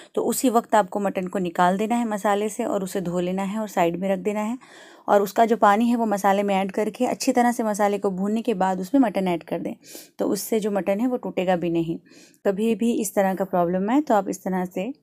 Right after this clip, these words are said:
मटन को निकाल कर उसको धो लें और फिर लास्ट में उसे ऐड करें जब मसाला अच्छे से भून जाए।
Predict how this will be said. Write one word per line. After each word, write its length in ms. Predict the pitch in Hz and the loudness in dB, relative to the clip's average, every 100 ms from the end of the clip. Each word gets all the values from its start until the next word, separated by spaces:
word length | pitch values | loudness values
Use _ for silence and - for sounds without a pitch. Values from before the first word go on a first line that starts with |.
| _ | _
मटन 300 | 185 180 180 | -8 -4 -4
को 300 | 170 175 185 - - _ 185 | -4 -4 -6 -10 -20 _ -6
निकाल 340 | 165 190 202 | 0 0 2
कर 180 | 202 285 | 0 0
उसको 340 | 214 - 180 | 0 -4 -4
धो 180 | 170 185 | -2 -2
लें 180 | 214 277 | 2 2
और 200 | 220 185 | 2 -2
फिर 180 | 196 170 | -4 -4
लास्ट 340 | - 185 208 - | -2 -2 -2 -6
में 80 | 240 | -6
उसे 200 | 202 - | -6 -6
ऐड 260 | - 170 | -2 -2
करें 240 | - 190 240 | -2 -4 -4
जब 140 | 226 | -2
मसाला 360 | 185 180 185 180 | -4 0 0 -2
अच्छे 200 | 180 190 | -6 -8
से 120 | 185 | -6
भून 260 | 165 165 160 | -4 -4 -2
जाए। 200 | 165 | -4